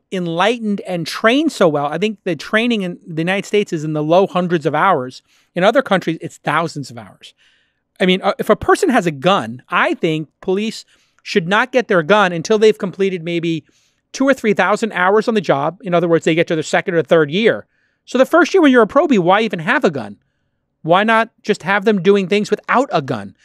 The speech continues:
And then when you get that gun, maybe you need to have the equivalent of a master's degree. You know, maybe you need to have a, a level of training. And we need to go to first principles, like you're saying, Chamath, and rethink this whole thing. I-, in any startup or any problem solving, you would look at the,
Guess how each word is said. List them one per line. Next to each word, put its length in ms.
And 100
then 140
when 100
you 80
get 240
that 160
gun, 220
maybe 200
you 100
need 160
to 60
have 80
the 120
equivalent 380
of 60
a 80
master's 540
degree. 340
You 80
know, 120
maybe 240
you 140
need 180
to 80
have 200
a, 120
a 120
level 340
of 80
training. 320
And 100
we 140
need 160
to 60
go 80
to 80
first 240
principles, 280
like 140
you're 140
saying, 180
Chamath, 300
and 100
rethink 440
this 120
whole 140
thing. 180
I-, 40
in 180
any 180
startup 520
or 160
any 180
problem 300
solving, 300
you 120
would 120
look 140
at 160
the, 240